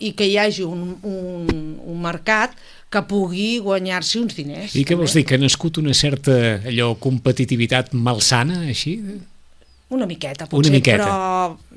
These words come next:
Speaker 1: penso com a tot,
Speaker 2: Com
Speaker 1: on
Speaker 2: en tot,
Speaker 1: hi ha
Speaker 2: com
Speaker 1: les
Speaker 2: en tota obra
Speaker 1: persones,
Speaker 2: creativa, no?
Speaker 1: on hi ha persones
Speaker 2: Sempre passen coses d'aquestes, eh?
Speaker 1: Eh, jo ho di-, ho diria així.
Speaker 2: Ho diries així?
Speaker 1: Sí.
Speaker 2: El que està clar és que des de l'any u fins ara,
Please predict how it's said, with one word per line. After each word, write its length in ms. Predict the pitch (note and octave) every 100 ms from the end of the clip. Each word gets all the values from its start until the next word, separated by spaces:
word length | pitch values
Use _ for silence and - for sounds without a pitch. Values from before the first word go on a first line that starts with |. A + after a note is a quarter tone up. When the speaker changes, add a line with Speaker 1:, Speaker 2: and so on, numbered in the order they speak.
| - -
Speaker 1:
penso 260 | A3 A3
com 140 | F#3+ E3+
a 80 |
tot, 240 | E3+ G#3 -
Speaker 2:
Com 180 | - - G#3+ A3
Speaker 1:
on 120 | C4
Speaker 2:
en 60 | B3
tot, 120 | -
Speaker 1:
hi 60 | C#4+
ha 80 | C4+
Speaker 2:
com 100 | D#3+
Speaker 1:
les 80 |
Speaker 2:
en 60 | E3
tota 240 | E3+ E3+ E3
obra 120 | E3 -
Speaker 1:
persones, 60 | D3+ C3+
Speaker 2:
creativa, 240 | A#2+ G2+ G2
no? 200 | G#3+ - - - - - -
Speaker 1:
on 160 | A3 G#3+
hi 60 |
ha 100 | C4+
persones 720 | B3 A3 G3+ G#3 D4+ F#4+ - -
Speaker 2:
Sempre 420 | - D#3 C3 A#2+
passen 280 | A#2 A2 C3
coses 300 | B2 G#2+ G2+
d'aquestes, 460 | G2+ F#2+ - A#2+
eh? 100 | G3+ -
Speaker 1:
Eh, 240 | - E3+ F3 - E3
jo 60 |
ho 200 | E3 F3+
di-, 260 | E3+ F#3 F3+
ho 140 | G#3
diria 360 | F#3 F3+ E3+ E3
així. 280 | D#3+ C#3 D3 -
Speaker 2:
Ho 120 | G#2+
diries 280 | A2 B2+ A#2+
així? 180 | A#2 A2+
Speaker 1:
Sí. 220 | F#2 E3+ D3+ - -
Speaker 2:
El 180 | G2+ A2
que 100 | B2+
està 160 | C#3+
clar 140 | C#3 C#3+
és 100 | C3+
que 140 | D#3+
des 280 | B2 B2+ G#2+
de 320 | B2 A2+ F#2+ - -
l'any 380 | A2+ A2+ B2+ C#3
u 200 | B2 F#2+ -
fins 320 | - A#2+ A2
ara, 340 | C#3 C3+ C#3